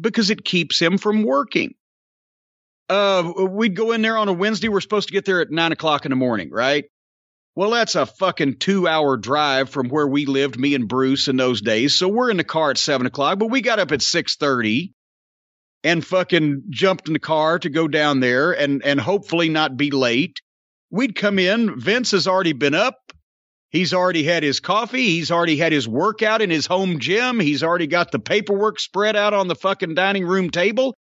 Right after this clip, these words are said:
And if you are late, even though he's lived there for twenty years and he knows very well that it can take you two hours to go thirty miles in that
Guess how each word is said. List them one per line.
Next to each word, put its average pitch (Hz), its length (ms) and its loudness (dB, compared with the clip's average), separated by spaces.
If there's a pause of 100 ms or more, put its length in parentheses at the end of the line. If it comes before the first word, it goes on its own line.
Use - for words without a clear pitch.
(120)
And 233 140 0
if - 120 -2
you 202 200 2
are 277 260 2
late, 180 500 0 (460)
even 233 280 0
though 233 160 2
he's 190 240 0
lived 233 300 -2
there 214 200 2
for 165 100 -8
twenty 214 320 0
years 226 340 2
and 190 80 2
he 214 100 2
knows 208 240 0
very 202 360 0
well 214 300 0
that 196 120 0
it - 60 -10
can 170 160 -2
take 247 300 -2
you 185 140 -2
two 233 340 -2
hours 208 400 0
to 170 80 -4
go 175 160 0
thirty 190 320 0
miles 180 360 0
in 147 60 -4
that 147 160 0